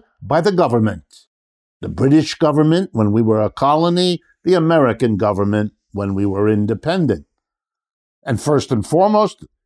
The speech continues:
it was the government that snatched the land away from those other people who organized themselves in a pre-capitalist, non-capitalist way. Those people were either pushed away or destroyed.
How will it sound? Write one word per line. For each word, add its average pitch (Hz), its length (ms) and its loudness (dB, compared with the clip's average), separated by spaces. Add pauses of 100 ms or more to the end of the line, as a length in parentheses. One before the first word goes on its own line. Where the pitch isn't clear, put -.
(280)
it 147 160 -2
was 131 240 0
the 156 120 2
government 143 520 2
that 139 180 -6
snatched - 720 -6
the 170 100 2
land 165 680 -2
away 113 560 0 (160)
from 127 340 -4
those 127 280 2 (100)
other 156 240 0
people 127 540 -4 (220)
who 165 240 2
organized 139 720 2
themselves 127 720 0
in 117 200 -2
a 110 180 -2 (240)
pre-capitalist, 101 1040 -4
non-capitalist 127 1200 -4
way. 160 480 -2 (680)
Those 127 260 0
people 117 360 0
were 107 240 2
either 113 260 0
pushed 185 440 0
away 196 520 0 (220)
or 156 180 0
destroyed. 120 880 0